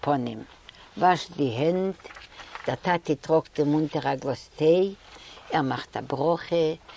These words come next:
קנאקט די שטיקלעך צוקער און זאגט א נויע דיק. ער האט געהאט א טבע, נאכדעם,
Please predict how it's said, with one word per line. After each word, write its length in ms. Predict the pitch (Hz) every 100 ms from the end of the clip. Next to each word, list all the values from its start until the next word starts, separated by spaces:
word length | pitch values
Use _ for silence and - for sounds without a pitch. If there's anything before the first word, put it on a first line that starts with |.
| - - -
קנאקט 340 | 202 208 185
די 180 | 151 160
שטיקלעך 520 | - 202 - 160 135
צוקער 640 | - 202 175 - 196 190 196 - - - - -
און 100 | 147
זאגט 400 | 131 196 - 151
א 60 |
נויע 320 | 156 151 135 117
דיק. 260 | 117 - - - - - - - - - - - - - -
ער 160 | 127 117
האט 120 | 165
געהאט 480 | 170 147 151 170 -
א 60 | 120 -
טבע, 480 | 180 190 147 127 120 - - - - 123 165
נאכדעם, 600 | 175 143 135 170 165